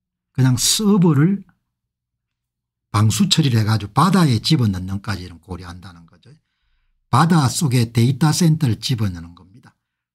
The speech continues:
발열과 사투를 벌리는 에이아이 기업. 에이아이를 훈련시키기 위해서 데이터 센터를 만들어 놓으면은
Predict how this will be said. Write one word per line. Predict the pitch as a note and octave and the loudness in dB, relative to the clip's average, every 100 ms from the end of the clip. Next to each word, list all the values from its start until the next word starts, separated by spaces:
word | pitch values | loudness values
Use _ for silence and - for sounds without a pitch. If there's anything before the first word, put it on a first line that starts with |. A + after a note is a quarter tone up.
| _ | _
발열과 | A#2 C#3 D#3+ E3 E3 D#3 A#2+ | 0 2 4 4 2 2 0
사투를 | - A#2 A2+ E3 D#3+ A#2+ | -2 -4 -4 0 0 0
벌리는 | G#2+ G#2 G2 D3 | -6 -4 -6 -6
에이아이 | G#2 G2+ G2 F2+ | -8 -8 -10 -10
기업. | G2 F2+ _ _ _ _ _ _ _ _ _ _ _ _ _ _ _ _ _ _ _ _ C#3+ | -20 -20 _ _ _ _ _ _ _ _ _ _ _ _ _ _ _ _ _ _ _ _ 0
에이아이를 | D#3+ G3+ A#3 A3 D#3+ | 2 4 4 2 2
훈련시키기 | - C#3 D#3+ - - C#3 | 0 2 2 0 -4 -2
위해서 | B2+ - | -2 0
데이터 | C3 E3 G#3 G3+ | 0 2 2 2
센터를 | A3 G#3 D3+ A2+ | 2 2 2 2
만들어 | G#2 A2 D#3 C3+ | 2 2 2 2
놓으면은 | G2 A2+ A#2 F2+ G#2 F#3+ | 0 0 0 -2 -4 -6